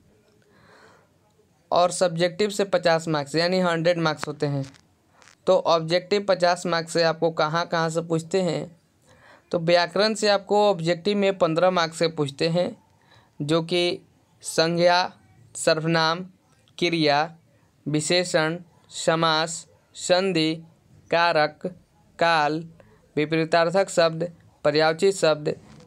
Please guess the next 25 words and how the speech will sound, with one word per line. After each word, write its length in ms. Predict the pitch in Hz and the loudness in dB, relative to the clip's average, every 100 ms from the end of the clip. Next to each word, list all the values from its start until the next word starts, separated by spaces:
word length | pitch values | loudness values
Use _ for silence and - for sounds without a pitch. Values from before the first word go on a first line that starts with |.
| - | 0
एक 200 | 190 185 | 0 0
शब्द 280 | 180 165 160 | 0 0 -2
के 120 | 165 | -2
अनेक 280 | 160 180 185 | 0 -2 -2
शब्द, 360 | 165 151 147 151 - _ _ 147 | 0 0 0 -4 -6 _ _ -2
लिंग 200 | 170 185 | 0 0
निर्णय, 520 | 175 151 143 143 151 - - | 0 0 0 -2 -4 -12 -4
मुहावरा 600 | 151 156 170 160 143 147 - _ _ _ _ | -2 2 2 2 2 0 -6 _ _ _ _
इत्यादि 680 | 165 165 - 185 185 202 220 - | -4 -4 0 2 2 0 -4 -2
आप 180 | 156 156 | -2 0
लोग 120 | 165 | -2
से 120 | 160 160 | -2 -4
पूछा 320 | 156 156 180 | -4 0 2
जाता 280 | 170 165 147 | 2 2 0
है, 380 | 143 147 165 - _ _ _ | 2 0 -4 -12 _ _ _
और 160 | 147 151 | -2 0
ये 180 | 156 175 | 2 4
आपको 320 | 160 160 160 | 2 0 -4
पन्द्रह 380 | 160 160 165 185 | -2 -2 0 0
मार्क्स 320 | 175 156 - | 0 -2 -2
मिलेंगे। 600 | 156 156 165 156 143 151 - _ _ - | 0 0 0 0 0 -4 -10 _ _ -2
और 160 | 151 | 0
ये 180 | 156 170 | 0 -2
सभी 600 | 170 190 180 208 214 226 - _ _ _ _ _ - - | 0 2 2 2 0 -4 -10 _ _ _ _ _ -10 -2
आपके 540 | 165 165 185 190 185 | -2 -2 0 2 0